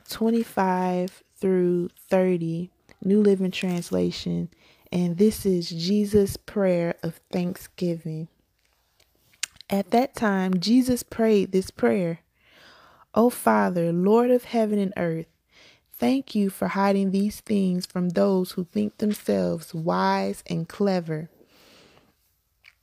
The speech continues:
and for revealing them to the childlike. Yes, Father, it pleased you to do it this way. My Father has entrusted everything to me.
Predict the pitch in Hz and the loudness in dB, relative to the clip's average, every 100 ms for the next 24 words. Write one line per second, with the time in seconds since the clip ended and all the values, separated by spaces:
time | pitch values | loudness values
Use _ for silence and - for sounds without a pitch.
0 | _ - - - 190 190 214 208 196 180 | _ -20 -16 -2 0 4 4 6 4 2
1 | 226 294 262 220 190 190 185 180 - 196 | 4 4 4 2 2 2 2 -2 -2 -2
2 | 175 - 208 202 185 180 175 165 - - | -2 -2 0 0 0 -2 -6 -8 -10 -14
3 | - _ _ _ _ 190 220 214 - - | -20 _ _ _ _ 4 4 4 -4 -4
4 | 175 165 165 165 170 _ _ - 185 190 | -4 -4 -6 -8 -8 _ _ -6 -4 -4
5 | - 247 254 254 202 208 214 196 - 180 | -4 0 2 2 -2 0 0 -2 -4 -4
6 | 165 202 185 - - 165 - 165 165 165 | 0 2 2 -2 -4 -6 -6 -4 -4 -4
7 | 165 _ _ _ _ - - - _ - | -8 _ _ _ _ -20 -20 -20 _ -4
8 | 180 190 240 254 220 202 185 185 185 180 | 0 0 0 0 0 2 2 0 0 -2
9 | 175 175 165 - 202 - 180 175 202 196 | -2 -6 -6 0 0 0 -6 -6 -2 0
10 | 226 233 226 226 - 233 208 175 165 165 | -2 -2 -2 -2 -2 -2 0 -2 -4 -8